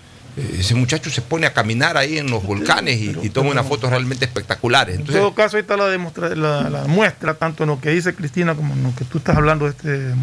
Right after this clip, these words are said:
Speaker 2: chico Valdés, de las bellezas que tiene el Ecuador, de todo lo que nos ofrece, de todo esa, esa maravilla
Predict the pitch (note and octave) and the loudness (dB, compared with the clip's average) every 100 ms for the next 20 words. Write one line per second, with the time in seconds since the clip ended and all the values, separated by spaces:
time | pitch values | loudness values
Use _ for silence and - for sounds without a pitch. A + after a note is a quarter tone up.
0 | C3+ - - D#3+ D3+ D#3+ C#3 - - - | -2 -10 -6 0 2 2 0 -2 -16 -20
1 | - - - - - E3 D#3+ D#3 F3+ E3+ | -20 -18 -18 -12 0 2 4 4 2 4
2 | A3+ B3+ F#3+ D#3+ D3+ F3+ F#3+ E3 F3 G3+ | 2 2 -2 -8 -4 -2 0 0 2 2
3 | F3+ D#3+ - A#3 A#3+ A#3+ A#3 G3 D#3 C#3 | 2 -2 2 4 4 2 -2 -4 -6 -2
4 | F3+ A#3+ - D3 - - - - - - | 2 2 0 -12 -14 -20 -20 -20 -20 -20
5 | - - - E3 - - A#3 A#3 A#3 - | -20 -12 -4 -4 2 4 6 6 2 -2
6 | _ _ _ - A#3 F#3+ G3+ F#3+ F3+ F#3 | _ _ _ -12 -8 0 2 2 0 -2
7 | F#3 G#3 F3+ E3 D3 - _ _ - - | 2 4 4 4 0 -8 _ _ -20 -20
8 | - - - - - - D#3+ D#3 D#3 G#3+ | -12 -12 -8 -6 -6 -2 2 4 4 4
9 | A#3+ E3+ B2 | 2 2 0